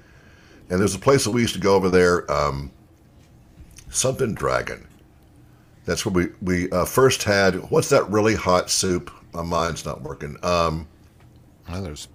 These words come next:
Speaker 1: I mean,
Speaker 2: hot
Speaker 1: I
Speaker 2: and
Speaker 1: mean,
Speaker 2: sour
Speaker 1: really
Speaker 2: soup.
Speaker 1: hot. No, th-, th-, this was a, shit.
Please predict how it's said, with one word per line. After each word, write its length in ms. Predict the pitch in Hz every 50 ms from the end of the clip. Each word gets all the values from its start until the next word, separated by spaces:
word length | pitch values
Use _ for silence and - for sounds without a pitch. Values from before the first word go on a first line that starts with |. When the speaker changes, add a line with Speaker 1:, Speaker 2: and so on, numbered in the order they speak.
| - -
Speaker 1:
I 40 | -
mean, 100 | 95 98
Speaker 2:
hot 160 | - 127 120
Speaker 1:
I 40 | 110
Speaker 2:
and 80 | 104 101
Speaker 1:
mean, 80 | 104
Speaker 2:
sour 200 | 98 95 123 113
Speaker 1:
really 220 | 98 92 82 80 78
Speaker 2:
soup. 100 | 85 82
Speaker 1:
hot. 240 | 64 62 - - - - - - - - - - - - - - - -
No, 560 | 90 90 98 101 101 98 98 98 101 98 95
th-, 240 | 95 120 123 95 -
th-, 180 | - 87 117 -
this 260 | - 143 160 147 - 135
was 160 | 143 120 95
a, 360 | 101 95 90 87 80 78 71 - -
shit. 500 | - - - - - - - - -